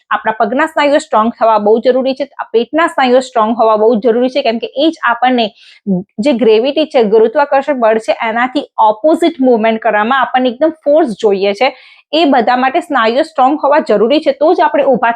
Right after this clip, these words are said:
થઈ શકીશું, રાઈટ? અને જેમ જેમ આપણા સ્નાયુઓ પણ સ્ટ્રોંગ હશે ને, એમ આપણને આપણું શરીર પણ બહુ ભારે નહીં લાગે, બહુ વજનવાળું નહીં લાગે. તો એના માટે આ એક્સરસાઇઝ બહુ જ જરૂરી છે. And again,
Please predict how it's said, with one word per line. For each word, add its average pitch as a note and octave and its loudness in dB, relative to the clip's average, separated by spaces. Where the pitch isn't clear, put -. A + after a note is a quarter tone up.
થઈ A#3 2
શકીશું, F#3+ -2
રાઈટ? C4 0
અને E4 2
જેમ C#4 0
જેમ F#4 2
આપણા E4 0
સ્નાયુઓ A#3 0
પણ F4+ -2
સ્ટ્રોંગ C#4 -2
હશે C#4+ 2
ને, D#4 0
એમ C#4+ -2
આપણને C4+ -2
આપણું B3 0
શરીર B3 0
પણ C4+ 0
બહુ B3+ 4
ભારે G#3+ 0
નહીં A#3+ 2
લાગે, G3 0
બહુ B3 0
વજનવાળું C4+ 0
નહીં A#3+ 0
લાગે. G3+ 0
તો - -8
એના E4 2
માટે D4+ 0
આ B3+ 0
એક્સરસાઇઝ C4+ -2
બહુ A3 2
જ A3+ -2
જરૂરી C#4 2
છે. - -4
And C4 -4
again, C4+ 0